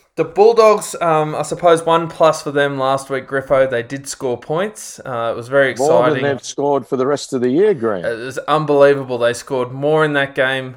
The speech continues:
Speaker 1: and it was against quality
Speaker 2: It was an
Speaker 1: opposition.
Speaker 2: avalanche.
Speaker 1: It was an
Speaker 2: An avalanche.
Speaker 1: absolute <laughs> onslaught of points for the Bulldogs by their standards against quality competition in the Melbourne Storm. Saw a Cowboys score a lot of points too. Um,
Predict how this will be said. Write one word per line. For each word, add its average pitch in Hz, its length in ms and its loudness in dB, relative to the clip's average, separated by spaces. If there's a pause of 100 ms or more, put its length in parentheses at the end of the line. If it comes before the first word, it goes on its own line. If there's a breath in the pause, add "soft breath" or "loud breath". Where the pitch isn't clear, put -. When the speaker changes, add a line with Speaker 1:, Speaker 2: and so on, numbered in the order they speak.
(120)
Speaker 1:
and 160 160 0
it 202 100 0
was 165 140 2
against 160 320 0
quality 147 320 4
Speaker 2:
It 135 60 6
was 131 40 4
an 175 80 0
Speaker 1:
opposition. 185 300 0
Speaker 2:
avalanche. - 460 -4 (100)
Speaker 1:
It - 180 -2
was 151 200 2
an 147 120 0
Speaker 2:
An 143 60 -8
avalanche. 151 560 2
Speaker 1:
absolute 156 520 2
<laughs> - 40 -2
onslaught 156 580 2
of 139 180 -2
points 147 380 -2
for 131 120 -14
the 123 100 -6
Bulldogs 127 480 -2
by 123 180 -2
their 120 220 -2
standards 135 520 -6 (300 loud breath)
against 135 300 -2
quality 131 340 2
competition 110 760 -10 (100)
in 113 300 -12 (120)
the 110 260 -6
Melbourne 113 420 -2
Storm. 160 520 -2 (540 soft breath)
Saw 208 260 4
a 190 80 4
Cowboys 214 460 6
score 180 220 2
a 156 40 4
lot 147 180 6
of 139 120 -2
points 143 340 -6
too. 180 500 -2 (580 soft breath)
Um, 160 520 4